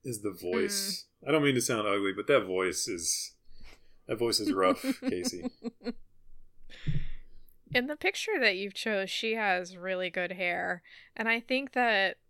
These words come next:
Speaker 2: eventually she did have really good hair. But
Speaker 1: Mm-hmm.
Speaker 2: I, probably not in the beginning. I feel like in the beginning it was maybe, like, a perm with bangs. Does that sound right? <laughs> It was
Speaker 1: Yeah, and, like,
Speaker 2: bad.
Speaker 1: the,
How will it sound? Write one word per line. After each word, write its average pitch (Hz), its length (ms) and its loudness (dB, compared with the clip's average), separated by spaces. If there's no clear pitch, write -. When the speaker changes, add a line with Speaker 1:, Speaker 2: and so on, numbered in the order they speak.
Speaker 2:
eventually 196 760 -2
she 220 280 -2
did 190 280 2
have 185 360 2
really 180 380 -4
good 175 180 -4
hair. - 440 -8
But 143 360 -2
Speaker 1:
Mm-hmm. 165 60 -10
Speaker 2:
I, 226 140 0
probably 294 360 -4
not 233 160 4
in 214 60 -4
the 214 80 -2
beginning. 190 540 -2
I - 100 -2
feel 247 180 -2
like 247 160 0
in 247 100 0
the 226 60 -2
beginning 202 420 -2
it 185 40 0
was 185 160 -6
maybe, 190 240 -2
like, 185 180 0
a - 60 -6
perm 202 520 -4
with 208 220 -10
bangs. 220 720 2
Does 226 80 -6
that 233 200 2
sound 262 260 0
right? 277 380 4
<laughs> - 120 -6
It - 140 0
was 120 120 10
Speaker 1:
Yeah, 117 280 10
and, 123 240 4
like, 123 140 8
Speaker 2:
bad. 185 340 4
Speaker 1:
the, 101 100 6